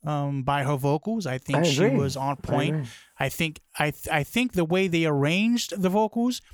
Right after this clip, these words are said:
Speaker 1: she did a lot of hooks on all the songs instead of verses, uh, so they were a little easier to sing. And I think she nailed it. I think as a performer,
Speaker 2: Yeah,
Speaker 1: spot
Speaker 2: yeah.
Speaker 1: on. She,
Speaker 2: No, well,
Speaker 1: she,
Speaker 2: I
Speaker 1: she
Speaker 2: mean,
Speaker 1: brought it.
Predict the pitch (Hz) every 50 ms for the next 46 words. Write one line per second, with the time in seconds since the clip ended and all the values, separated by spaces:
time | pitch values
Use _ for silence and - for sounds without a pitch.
0 | - - _ - - 185 175 165 - 202 185 175 170 180 180 175 170 151 147 -
1 | - - - 190 247 - - - - - - - 165 170 175 175 180 185 185 180
2 | 180 - - 196 196 202 214 226 233 - - - _ _ _ _ _ _ _ _
3 | 165 156 - 185 170 165 143 139 156 170 180 - - 208 214 220 214 - - -
4 | - 147 147 139 135 - - - 147 143 139 135 143 143 147 143 160 175 170 156
5 | 143 156 175 185 175 196 196 190 185 175 - - 208 208 220 240 262 - _ _
6 | _ _ _ _ _ _ _ _ _ - 156 156 151 147 139 143 139 - 175 175
7 | - - 208 185 170 190 240 202 143 127 123 123 135 - 170 156 147 143 - 135
8 | - - 123 - - - 160 190 214 220 233 240 247 247 - _ _ - - -
9 | _ _ _ - - 208 - - - - - - 170 160 151 147 127 120 123 -
10 | - _ _ _ _ _ _ _ _ _ - - - - 151 147 143 139 - -
11 | - - 175 180 - - - 180 143 131 - - 180 170 151 139 123 117 - -